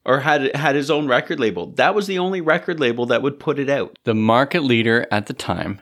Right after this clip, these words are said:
Speaker 2: Triple M Sydney, said they would not play it.
Speaker 1: Yeah.
Speaker 2: So they'd send it out in, like, brown paper bags, and it was sent as a reel-to-reel,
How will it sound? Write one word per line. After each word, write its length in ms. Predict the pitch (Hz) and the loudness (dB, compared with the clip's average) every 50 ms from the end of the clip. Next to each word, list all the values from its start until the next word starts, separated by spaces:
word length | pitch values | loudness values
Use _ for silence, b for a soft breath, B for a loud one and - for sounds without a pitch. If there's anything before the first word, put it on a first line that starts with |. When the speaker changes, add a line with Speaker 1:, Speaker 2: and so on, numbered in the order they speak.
| _ _ - | _ _ -14
Speaker 2:
Triple 480 | - - - 123 120 - 139 135 - - | -8 -2 0 0 0 0 -2 -2 -2 0
M 260 | - 117 107 104 110 110 | 0 2 2 2 2 0
Sydney, 600 | - - - - 110 101 101 90 92 - 101 101 - | -2 -2 0 0 0 0 0 -2 -4 -6 -8 -10 -10
said 240 | - - 107 98 | -8 -6 -6 -4
they 100 | - 98 | -2 -4
would 380 | 95 92 98 98 104 113 110 107 | -4 -4 -8 -4 0 0 2 2
not 320 | 107 107 101 95 92 - - | 2 2 2 2 0 -2 -8
play 280 | - - 104 98 95 | -4 -2 0 0 0
it. 200 | 87 - - - - - | 0 -2 -6 -12 -4 -2
Speaker 1:
Yeah. 180 | 147 147 107 | 0 0 0
Speaker 2:
So 140 | - - 139 | 0 2 0
they'd 120 | 143 147 | 2 2
send 240 | - - - 139 120 | 0 0 0 2 2
it 120 | 190 170 123 | 2 2 4
out 100 | 113 120 | 4 4
in, 60 | 131 127 | 2 0
like, 160 | 110 104 - | 0 0 0
brown 240 | - 98 95 104 113 | 0 0 0 0 0
paper 260 | - 123 123 113 113 | -2 -4 -2 -2 -2
bags, 480 | 95 - 92 92 - - 120 131 - - - | -2 -2 -4 -4 -4 -4 -4 -6 -8 -12 -6
and 120 | - 143 131 | -2 0 0
it 100 | 139 139 | 2 0
was 140 | 151 131 - | -2 -4 -2
sent 260 | - 143 147 170 123 | 0 0 0 0 -2
as 140 | - 127 113 | -2 -2 -2
a 60 | 110 | -2
reel-to-reel, 1080 | 98 101 110 120 127 135 139 - 123 110 92 98 104 104 120 123 107 90 - - - | 0 0 2 2 2 2 0 -2 -6 -6 -2 0 2 2 4 4 2 0 -2 -8 -14